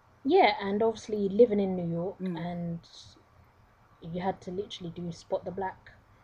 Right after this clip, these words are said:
Speaker 1: <coughs> in the show. Like, it, obviously just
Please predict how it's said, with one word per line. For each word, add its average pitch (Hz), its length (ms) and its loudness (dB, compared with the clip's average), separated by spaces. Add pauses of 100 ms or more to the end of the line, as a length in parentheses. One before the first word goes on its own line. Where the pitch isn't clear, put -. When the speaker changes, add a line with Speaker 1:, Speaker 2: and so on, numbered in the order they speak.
(360)
Speaker 1:
<coughs> - 400 -6
in 175 480 -8
the 185 80 0
show. 170 440 2 (480)
Like, 180 240 -2 (160)
it, 466 180 -4 (180)
obviously 240 440 2
just 226 200 -2